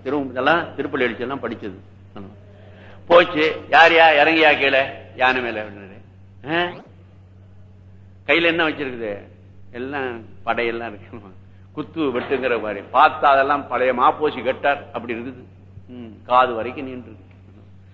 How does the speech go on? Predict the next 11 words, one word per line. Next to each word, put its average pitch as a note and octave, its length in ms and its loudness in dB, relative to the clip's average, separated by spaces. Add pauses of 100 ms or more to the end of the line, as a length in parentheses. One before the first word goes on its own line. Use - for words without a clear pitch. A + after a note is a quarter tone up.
(300)
ஆளை C3+ 300 4
பார்த்தாலே C#3+ 440 2
பயங்கரமா B2+ 420 -4
இருக்கு. A2+ 200 -4
இறங்குனா C#3 260 0
இறங்கி B2+ 280 0
விட்டாரு B2 160 -6
பொசுக்கணும். G#2 480 -14 (420)
"எல்லாத்தையும் C#3+ 420 2
எடுத்து C#3 240 -4
வையா." D3 340 0